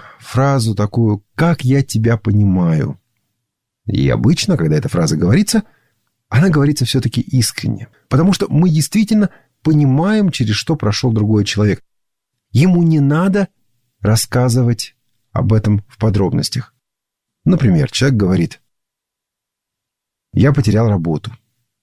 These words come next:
Мы не будем его сразу спрашивать: «Ой, а что это такое? А как это? А как это произошло? А из-за чего? А расскажи». Потом, может быть, спросим. Но сначала третье слово «я потерял работу»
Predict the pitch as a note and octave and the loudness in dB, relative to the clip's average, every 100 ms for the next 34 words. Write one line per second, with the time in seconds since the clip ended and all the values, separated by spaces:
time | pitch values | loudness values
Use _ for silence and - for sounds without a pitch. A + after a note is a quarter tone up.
0 | _ _ _ _ _ _ _ _ _ - | _ _ _ _ _ _ _ _ _ 0
1 | A#2 G#2+ G#2+ B2 A#2 G2 F2+ F#2+ G#2+ F#2 | 2 4 4 2 2 0 -2 -2 -2 -2
2 | F2 - G#2 F#2 - C#3+ C#3+ G2+ G2 - | -2 -2 -2 -4 -4 0 2 0 -2 -2
3 | E3+ A2 G2+ G#2 C3+ G2 F#2 - D#3 D3+ | 0 0 -2 -2 -2 -2 -4 -2 -2 -2
4 | - E2+ F2+ E3 D3 B2+ A2 B2 A2 A2+ | -4 -4 -4 -2 0 0 0 0 2 -2
5 | - C#3 F3 - - _ _ _ - F#2+ | -2 0 0 -2 -6 _ _ _ -4 2
6 | B2 A#2 C#3+ - C#3+ D#3 F#3 A#2 A#2+ - | 4 2 0 0 0 2 0 0 -2 -2
7 | C#3+ F3 G#3 - _ _ _ _ _ _ | 0 2 0 -4 _ _ _ _ _ _
8 | - C3+ - - C4+ A#3+ F#3 G3+ G3+ G#3+ | -2 -2 -2 0 2 2 2 2 0 -2
9 | - A3+ A3+ E3+ E2+ A2+ _ _ _ _ | -2 -2 0 0 -2 -6 _ _ _ _
10 | _ _ _ - G#2+ A2+ - - G#2 - | _ _ _ -2 0 0 -4 -2 0 2
11 | F3 A3 A#3 F#3 A2+ F#2+ - - - G3 | 0 0 0 0 0 0 -4 -8 -2 0
12 | A#3 - _ _ _ - E2+ C3+ B2 G#2 | 0 -4 _ _ _ -10 0 0 0 -2
13 | G#2 G2 E2+ F2 F2+ E3 G#3 - | 0 0 0 0 0 0 0 -2